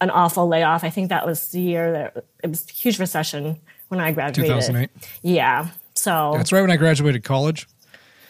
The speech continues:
Speaker 2: It was a great, great year to graduate college.
Speaker 1: <laughs>
Speaker 2: I went and worked at a plumbing company. It's a great day at A R S Rescue Reader. How can I rescue you today?
Speaker 1: Yeah.
Speaker 2: <laughs> So let's back up a little bit, though, to the personal ads, because,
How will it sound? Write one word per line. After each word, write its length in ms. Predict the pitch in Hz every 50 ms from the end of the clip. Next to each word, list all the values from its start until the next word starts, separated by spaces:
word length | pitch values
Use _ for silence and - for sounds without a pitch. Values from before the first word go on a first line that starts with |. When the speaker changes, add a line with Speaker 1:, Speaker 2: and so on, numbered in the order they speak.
| - _ _
Speaker 2:
It 80 | - 143
was 120 | 127 113 139
a 40 |
great, 260 | 123 143 143 151 156 -
great 200 | 151 160 165 160
year 120 | 147 147
to 60 | 139 127
graduate 480 | 139 131 127 - - 127 120 113 -
college. 440 | - 131 127 120 117 123 - - -
Speaker 1:
<laughs> 40 | -
Speaker 2:
I 60 | 139
went 220 | 139 127 143 156 156
and 80 | 135 131
worked 180 | 143 143 -
at 80 | 135 113
a 60 | 104
plumbing 400 | 104 - - 139 139 147 156 151
company. 420 | - 165 165 156 175 175 185 180 - _ _ - - - - - - - - -
It's 120 | - - -
a 40 |
great 280 | - 123 135 269 320 320
day 160 | - 139 135
at 60 | 113
A 140 | 120 127 131
R 160 | 131 127 123
S 180 | 123 120 - -
Rescue 320 | 139 147 143 - - 131 117
Reader. 200 | 120 120 120 127
How 200 | 117 - 151 151
can 140 | - 156 139
I 60 | 117
rescue 360 | 107 120 156 160 - - - 107
you 80 | 113 107
today? 280 | 104 101 113 120 131 - _ - - - - - -
Speaker 1:
Yeah. 540 | 208 208 214 226 294 269 175 156 170 175 - - 214 - - - - _ _ -
Speaker 2:
<laughs> 600 | - - - - - - - - - - _ - 220 226 - 440 466 466 - - - - - - - - - - - - - - - -
So 140 | - 233
let's 220 | 214 233 262 233 240
back 300 | 214 220 202 196 - -
up 120 | 185 175
a 60 | 180
little 220 | 160 156 151 143 135
bit, 220 | 127 139 127 127
though, 180 | - 139 123 123
to 140 | 120 - 139
the 100 | 123 107
personal 500 | - 151 143 131 - 147 131 120 120 117
ads, 260 | 110 110 113 113 120
because, 440 | - - - 139 131 123 117 110